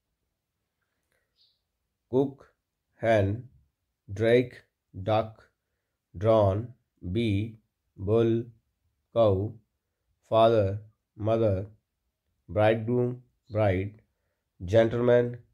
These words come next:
lady, he, she, wife, husband, lord, लेडी, मेल, फीमेल,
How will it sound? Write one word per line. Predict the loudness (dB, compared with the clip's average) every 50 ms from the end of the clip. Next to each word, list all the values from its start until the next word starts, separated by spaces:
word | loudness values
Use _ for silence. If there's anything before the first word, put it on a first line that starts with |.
| _ _ -12
lady, | -6 -2 2 2 2 2 2 0 -4 -4 -8 -12 -20 _ _ _ _ _ _ _ _ _ _ _ _ _ _ _ _ _ _ _ _ _ _ _ _ _ _ _ _ _ _ _ _ _ _ _ _ _ _
he, | -4 -2 0 2 2 0 0 -4 -8 -16 _ _ _ _ _ _ _ _
she, | _ -12 -8 -4 -2 -2 -2 -2 -4 -6 -10 _ _ _ _ _ _ _ _ -10
wife, | -4 2 4 4 4 4 2 -2 -6 -10 -16 _ _ _ _ _ _ _ -8
husband, | -6 -6 -4 -2 0 0 0 0 -2 -6 -10 -14 _ _ _ _ _ _ _ -6
lord, | 0 2 4 4 4 4 2 0 -4 -6 -8 -14 _ _ _ _ _ _ -12 -6
लेडी, | -4 -2 0 0 0 0 -2 -4 -4 -8 -12 _ _ _ _ _ _ _ _ _ _ _ _ _ _ _ _ _ _ _ _ _ _ _ _ _ _ _ _ _ _ _ _ _ _ _ _ _ _ _ _ _ _ _ _ _ _ _ _ -4
मेल, | -2 0 2 2 2 0 -2 -6 -10 _ _ _ _ _ _ _
फीमेल, | -8 -4 -2 0 2 2 2 2 0 0 -4 -8